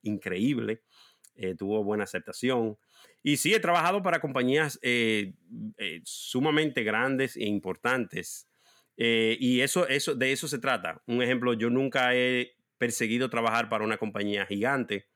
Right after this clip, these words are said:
Eh, siempre he trabajado con startups, siempre he trabajado, eh, con compañías. Un ejemplo, la última compañía que trabajaba era Liquid Interactive, era una com-, la compañía,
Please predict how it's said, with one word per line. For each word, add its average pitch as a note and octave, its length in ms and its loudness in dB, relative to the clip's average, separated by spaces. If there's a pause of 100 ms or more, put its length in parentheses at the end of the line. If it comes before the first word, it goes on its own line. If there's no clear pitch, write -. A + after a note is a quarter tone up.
(680)
Eh, G#2+ 320 2
siempre A#2 320 0
he - 20 -4
trabajado A2+ 440 2
con G2 180 -4
startups, B2 480 0
siempre G#2+ 220 0
he - 20 -10
trabajado, G2 500 0 (340)
eh, G#2 240 -2
con G#2 120 -2
compañías. G#2 540 -2
Un A2+ 120 2
ejemplo, A2+ 300 2
la G#2+ 140 2
última A#2 260 0
compañía G#2+ 380 -2
que G2+ 80 -4
trabajaba A2 720 -2
era G2+ 680 0 (200)
Liquid A#2 400 2
Interactive, G#2+ 680 0
era G2 120 -4
una G#2+ 120 -2
com-, G#2+ 240 -8
la G#2 180 -8
compañía, F#2+ 600 -4